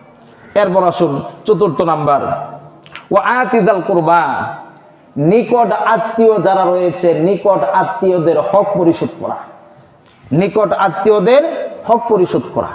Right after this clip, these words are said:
এক্ষেত্রে আমাদের আলহামদুলিল্লাহ অনেকের হয়তো স্বচ্ছতা থাকতে পারে, আবার অনেকের হয়তো এক্ষেত্রে স্বচ্ছতা নাও থাকতে পারে। কথাটা সত্য কিনা?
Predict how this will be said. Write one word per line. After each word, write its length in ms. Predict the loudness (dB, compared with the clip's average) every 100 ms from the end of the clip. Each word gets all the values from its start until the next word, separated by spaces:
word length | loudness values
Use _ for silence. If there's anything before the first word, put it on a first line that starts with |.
| -16 -20 -20 -20 -20 -20 -20 -20 -20 -20 _ _
এক্ষেত্রে 480 | 2 2 2 0 2
আমাদের 540 | 2 2 2 2 0 -2 -8 -18 -20 -8
আলহামদুলিল্লাহ 840 | -4 -2 -2 0 2 4 4 4 2 -2 -6 -12 -16 -6 -2
অনেকের 360 | 0 0 0
হয়তো 340 | 0 0 0 -2
স্বচ্ছতা 460 | -2 -4 -2 -2
থাকতে 380 | 0 -2 -2 0
পারে, 340 | 2 2 0 -4 -10 -16 -18 -8
আবার 260 | -4 0 0
অনেকের 500 | 0 0 0 0 0
হয়তো 360 | 2 0 2 2
এক্ষেত্রে 540 | 2 2 -2 0 0
স্বচ্ছতা 540 | 0 -2 -2 -4 -2
নাও 360 | 0 2 2 0 -2
থাকতে 320 | -4 -2 -2
পারে। 240 | 0 -2 -4 -12 -20 -20 -12 -4
কথাটা 300 | -2 0 0
সত্য 300 | -2 -4 -4
কিনা? 220 | -2